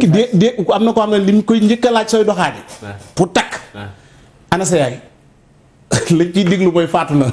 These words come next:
Speaker 1: <laughs> mu engagé wu. <laughs> Su ne la ana, ana sa yaay ñu ne mu ngi ci kër ga.
Speaker 2: Day rek.
Speaker 1: Mu, nga, li muy njëkk a laaj kër, situation kër gi de yaa kan ak kan a dëkk. Ma dëkk,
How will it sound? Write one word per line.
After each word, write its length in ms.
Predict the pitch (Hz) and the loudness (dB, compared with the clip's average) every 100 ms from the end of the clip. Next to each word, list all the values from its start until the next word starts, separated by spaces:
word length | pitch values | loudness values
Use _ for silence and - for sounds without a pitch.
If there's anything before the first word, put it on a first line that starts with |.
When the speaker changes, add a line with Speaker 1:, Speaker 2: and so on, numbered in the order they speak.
| - - | -8 -18
Speaker 1:
<laughs> 220 | - - | -10 -2
mu 80 | 175 156 | 0 0
engagé 300 | 139 117 123 | -2 -2 -6
wu. 60 | - - - - | -6 -10 -10 -4
<laughs> 80 | 135 - - - - - - - - - - - - - - - - | -4 -2 -6 -6 -6 -8 -8 -14 -14 -12 -14 -14 -16 -16 -12 -12 -8
Su 180 | - 214 | 0 2
ne 140 | 240 | 4
la 140 | 240 208 - - - | 4 2 -2 -6 -4
ana, 140 | 240 262 | -2 -2
ana 160 | 208 247 | -2 -2
sa 60 | 233 | -2
yaay 160 | 226 220 | 0 2
ñu 120 | 220 | 2
ne 60 | 208 | 2
mu 140 | 208 | 2
ngi 80 | 226 | 2
ci 80 | 240 | 2
kër 160 | 233 170 | 0 0
ga. 120 | 147 - - - - | -4 -4 -14 -20 -20
Speaker 2:
Day 280 | 110 151 160 | -2 2 2
rek. 160 | 160 220 - | 2 0 0
Speaker 1:
Mu, 60 | 208 | 0
nga, 80 | 208 240 | -2 2
li 120 | 220 | 2
muy 100 | 254 | 4
njëkk 200 | 254 294 | 2 0
a 40 | 320 | 0
laaj 160 | 311 285 - | 0 -4 -2
kër, 140 | 262 | -2
situation 500 | 220 285 311 302 320 311 | 0 0 2 0 0 0
kër 100 | 320 | 0
gi 60 | 294 | 0
de 80 | - | 2
yaa 200 | 240 254 | 0 0
kan 120 | 247 226 | -4 -2
ak 80 | |
kan 120 | 233 202 | -2 0
a 40 | |
dëkk. 200 | 165 - - _ _ _ _ _ _ _ | -2 -4 -18 _ _ _ _ _ _ _
Ma 180 | 139 147 | 2 2
dëkk, 280 | 156 165 160 | 2 -2 -4